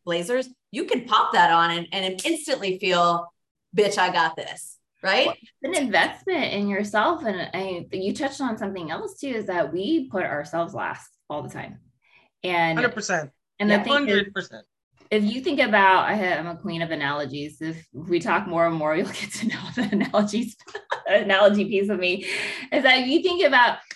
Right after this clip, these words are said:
Speaker 2: if you're road tripping with another car, right? And you're running out of gas, you would tell someone, you would tell the, communicate to the other car, like, "Hey, we need to stop and get gas. I need to refuel."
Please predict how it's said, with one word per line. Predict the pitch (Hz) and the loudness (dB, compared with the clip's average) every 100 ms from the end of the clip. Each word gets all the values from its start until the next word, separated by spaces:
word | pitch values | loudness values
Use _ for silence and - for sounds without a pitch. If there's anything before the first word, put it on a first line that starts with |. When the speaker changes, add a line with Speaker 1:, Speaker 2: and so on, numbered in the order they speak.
| - | -10
Speaker 2:
if | 226 | -2
you're | 285 302 185 | 4 4 6
road | 190 202 | 6 6
tripping | 202 135 127 117 | 4 -4 -6 -6
with | - - | -6 -4
another | 156 156 147 139 | -4 -2 -2 0
car, | 165 123 117 95 | 0 2 0 0
right? | 156 196 - - - _ | 2 2 0 -10 -20 _
And | 185 180 | -4 0
you're | 208 214 | 0 0
running | 170 170 156 | -2 -2 -4
out | 139 | -4
of | 117 | -6
gas, | - 117 - - - _ _ _ _ _ _ - | -6 -6 -6 -12 -20 _ _ _ _ _ _ -6
you | 226 262 | -2 2
would | 269 - | 0 0
tell | 254 269 285 | -2 0 -2
someone, | - 196 175 165 151 156 165 175 | -2 -4 -2 -2 -2 -2 -4 -2
you | |
would | 185 185 | -2 -2
tell | 220 220 | -4 -4
the, | 214 196 | -4 -4
communicate | 226 220 208 196 | -4 -4 0 -2
to | 202 | 0
the | 196 | 0
other | 190 | 0
car, | 190 175 | 0 0
like, | 170 | -2
"Hey, | 165 208 196 | -4 -2 -2
we | 156 180 | -2 -6
need | 202 214 | -6 -8
to | |
stop | 214 - 160 160 | -8 -4 -2 -4
and | 156 | -10
get | 151 135 | -10 -10
gas. | - 104 - | -6 -6 -6
I | - 165 | -8 -6
need | 170 160 | -6 -8
to | 165 | -10
refuel." | 143 147 139 151 123 71 - | -8 -10 -10 -8 -6 -8 -12